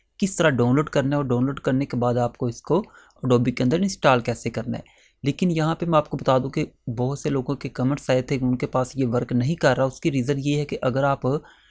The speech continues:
ये वाला लैंग्वेज पैक यूज़ कर रहे हो लेकिन आप Adobe का ट्वेंटी ट्वेंटी थ्री ही यूज़ कर रहे हो तो फिर आपके पास ये वर्क नहीं करेगा। आपको Adobe का जो ट्वेंटी ट्वेंटी थ्री पॉइंट वन या फिर जो इसके बाद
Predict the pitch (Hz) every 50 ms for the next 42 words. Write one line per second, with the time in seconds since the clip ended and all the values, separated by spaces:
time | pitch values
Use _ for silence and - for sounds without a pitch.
0 | _ _ _ - 123 127 127 139 139 135 131 127 120 120 135 143 - _ 156 147
1 | 139 139 120 127 127 127 - 139 131 127 135 147 143 131 127 - - 143 139 131
2 | - - 143 - - _ _ - 127 123 123 123 143 139 - 147 143 - 135 131
3 | 127 143 143 - 139 135 131 151 - - - - 180 190 190 190 202 180 147 139
4 | 131 127 - - 131 120 127 135 135 147 147 - _ - 165 - - - - 127
5 | 127 127 - 135 135 - - - - - - 135 123 113 123 - 127 - 151 147
6 | 135 120 135 139 - 143 147 139 131 160 - - - 185 147 147 - - - 190
7 | 160 147 160 - - - - - - _ _ _ - 135 127 135 131 131 151 151
8 | - 165 147 156 156 151 156 _ 147 143 139 139 - 160 160 160 - _ - 135
9 | 139 131 127 - 147 147 - - _ _ _ - - 156 156 160 165 165 - _
10 | _ _ - 135 135 135 135 135 127 123 110 117 131 147 160 165 151 131 131 127
11 | 127 123 - 127 120 131 131 131 127 - - - - 127 120 127 127 123 131